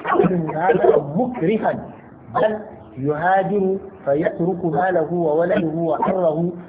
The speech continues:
رغبة فيما عند الله في الدار الآخرة." Su kan sun zo a dama dan imani da musulunci. Shi yasa suka bar duk waɗannan abin da yake abin jin daɗin rayuwa, suka sallama shi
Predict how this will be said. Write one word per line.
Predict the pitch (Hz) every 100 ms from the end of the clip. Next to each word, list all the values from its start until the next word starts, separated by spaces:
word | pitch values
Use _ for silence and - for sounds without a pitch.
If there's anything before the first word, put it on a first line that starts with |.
| -
رغبة | 135 180 - 494 - 151
فيما | 170 165
عند | 160 160 165
الله | 143 160 156 156 156 - -
في | 143
الدار | 127 147 135
الآخرة." | 120 123 110 113 92 - - - - - - - - -
Su | 247
kan | 240 175 -
sun | 214 208
zo | 226
a | 202
dama | 175 339 160 156
dan | 143 180 - -
imani | 190 185 180 175 165 131
da | 135
musulunci. | 139 - 135 135 135 - - - - - -
Shi | 170
yasa | 180 175 -
suka | 156
bar | 139 147 135
duk | 196 220
waɗannan | - - 170 170 135
abin | 131 170
da | 147
yake | 151 - 151 139 - - -
abin | 127 170 175 170
jin | 185 151 147
daɗin | - - 165 151
rayuwa, | 123 123 135 135 135 - - - -
suka | 180 165 143 196
sallama | 208 180 143 127
shi | 131 123